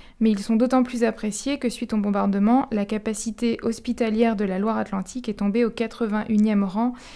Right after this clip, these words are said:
des départements français. Donc, bah, en lisant ça, je me suis dit, euh, « C'est incroyable, euh, comme histoire, euh, ».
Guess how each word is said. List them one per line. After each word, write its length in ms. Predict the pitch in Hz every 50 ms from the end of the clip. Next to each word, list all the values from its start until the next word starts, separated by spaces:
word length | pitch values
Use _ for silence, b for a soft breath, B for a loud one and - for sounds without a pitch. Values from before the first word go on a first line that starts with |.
| B B B
des 100 | - 214
départements 600 | 202 202 220 202 233 214 - - 226 214 214 214
français. 420 | 208 - 208 190 170 - 185 170 - - - - - - 196
Donc, 140 | 185 175 170 - - b b b b b b b b b b b b b b
bah, 200 | - 226 220 214
en 40 | 214
lisant 300 | 214 226 226 226 220 226
ça, 460 | 220 - - 262 262 269 262 240 220
je 100 | 185 202
me 60 | 208 208
suis 200 | 208 - 226 214
dit, 220 | 208 220 233 233
euh, « 380 | 208 190 190 190 185 185 185 190
C'est 140 | 185 - 208
incroyable, 560 | 190 185 - - 226 233 262 277 254 220 226
euh, 220 | 208 202 196 196 196
comme 200 | - 214 208 208
histoire, 440 | 202 202 - - 247 254 277 262 226
euh, ». 340 | 214 208 196 185 190 190